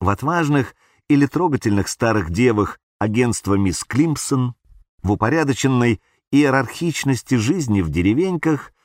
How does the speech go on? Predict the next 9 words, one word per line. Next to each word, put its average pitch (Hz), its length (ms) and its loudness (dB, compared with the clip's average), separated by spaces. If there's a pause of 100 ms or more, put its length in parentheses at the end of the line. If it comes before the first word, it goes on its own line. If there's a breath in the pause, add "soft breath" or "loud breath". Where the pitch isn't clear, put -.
(220)
такой 196 400 0
патриархальной 104 960 0
и 82 40 0
старомодной – 147 800 0 (360)
как - 220 -2
приходские 160 580 -2
дома, 101 600 2 (180)
вокруг 98 420 -2
которых 175 560 -2